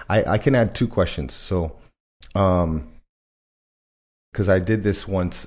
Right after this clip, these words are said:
and I was intentional about it for a week and it felt beautiful. And it was before I quit my job, but I was already, like, kind of in the last couple of weeks, my manager had been fired. I was already kind of, like,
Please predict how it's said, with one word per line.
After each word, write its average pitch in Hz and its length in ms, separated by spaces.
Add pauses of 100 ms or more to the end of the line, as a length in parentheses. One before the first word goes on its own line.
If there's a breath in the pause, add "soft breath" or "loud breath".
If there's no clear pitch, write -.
(120)
and 87 140
I 85 40
was 82 160
intentional 92 480
about 80 180
it 87 80
for - 140
a 82 60
week 90 240
and 82 80
it 78 60
felt 78 260
beautiful. 80 440 (200)
And 87 100
it 85 60
was 85 160
before 113 380
I 120 80
quit - 200
my 98 100
job, 98 320
but 95 100
I 82 60
was 82 180
already, 95 360
like, 82 240
kind 92 200
of 76 140 (380 loud breath)
in 87 140
the 85 80
last 85 240
couple 90 260
of 82 80
weeks, 90 380
my 78 80
manager 85 360
had 82 120
been 82 160
fired. 85 520
I 82 120
was 80 160
already 82 320 (360 soft breath)
kind 85 180
of, - 300
like, 78 240